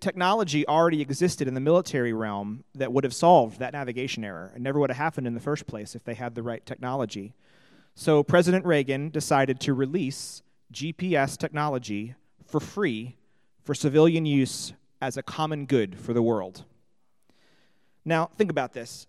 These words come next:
Uh, with your phones, you pay for everything that connects to, right? You pay for your, your, mem-, remember when we used to pay for text messages?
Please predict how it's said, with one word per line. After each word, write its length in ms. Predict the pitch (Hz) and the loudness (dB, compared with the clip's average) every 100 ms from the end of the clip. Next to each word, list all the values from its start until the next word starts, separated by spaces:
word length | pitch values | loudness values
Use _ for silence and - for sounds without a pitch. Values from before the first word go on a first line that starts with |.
| _ | _
Uh, 160 | 147 139 | -2 0
with 180 | 160 160 | 0 2
your 80 | 160 | 2
phones, 640 | 180 147 127 147 - - - _ _ - | 4 2 0 -4 -10 -14 -18 _ _ -8
you 220 | 139 185 | -2 4
pay 280 | - 190 185 | 6 6 4
for 180 | 160 - | 2 4
everything 460 | 160 175 170 160 151 | 8 8 6 2 0
that 180 | 139 | -2
connects 420 | - 143 131 - - | -2 -6 -6 -10 -8
to, 240 | 127 98 | -8 -8
right? 280 | 113 131 165 _ _ _ | -6 -8 -8 _ _ _
You 160 | - 147 | -2 0
pay 220 | 165 156 | 4 4
for 340 | 147 147 139 135 | 4 4 4 4
your, 240 | 127 123 | 2 0
your, 220 | 135 127 127 147 | 0 -2 -4 0
mem-, 400 | 175 170 165 180 | 0 0 -10 -6
remember 240 | 170 202 277 | 0 2 4
when 80 | |
we 60 | 240 | 2
used 100 | 180 | 2
to 60 | 151 | 2
pay 200 | 165 165 | 4 2
for 100 | - | -2
text 280 | - - 160 | -8 -8 -8
messages? 640 | 147 156 165 180 - - | -6 -4 -4 -6 -10 -18